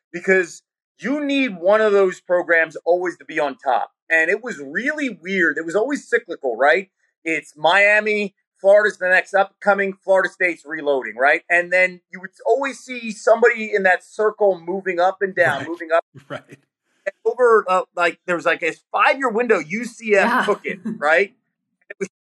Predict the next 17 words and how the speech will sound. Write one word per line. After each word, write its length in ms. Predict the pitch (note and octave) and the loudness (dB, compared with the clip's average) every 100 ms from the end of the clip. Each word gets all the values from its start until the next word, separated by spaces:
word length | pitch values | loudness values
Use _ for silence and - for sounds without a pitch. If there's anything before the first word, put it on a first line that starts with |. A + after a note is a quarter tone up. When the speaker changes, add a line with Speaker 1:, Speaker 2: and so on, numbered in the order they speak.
| _ | _
Speaker 1:
stunning 400 | D4 E4+ E4 C4 | 2 2 0 -2
to 80 | G#3 | -4
see 280 | - B3+ | -4 -4
that 200 | A3 G3 - F#3 | 2 0 0 -2
those 240 | A#3+ C#4 - | -2 -2 -10
three 160 | C4 B3 | -10 -2
programs 500 | A#3+ A3 G#3 F#3 F3 | 0 2 2 0 -2
I 80 | E3+ | -2
mentioned 320 | E3+ - - | -4 -6 -18
could 240 | - D4 B3+ | -8 -6 -4
not 160 | A#3 - A#3 _ _ _ G#3+ | -4 -2 -4 _ _ _ 2
get 100 | A3+ | 2
out 180 | A#3+ | 4
of 80 | B3 | 2
their 200 | G3 G3 | 4 4
own 300 | G#3+ F#3+ C#3 B2 | 2 0 -6 -8
way. 540 | B2 D#3 G#3+ C4+ | -4 0 0 0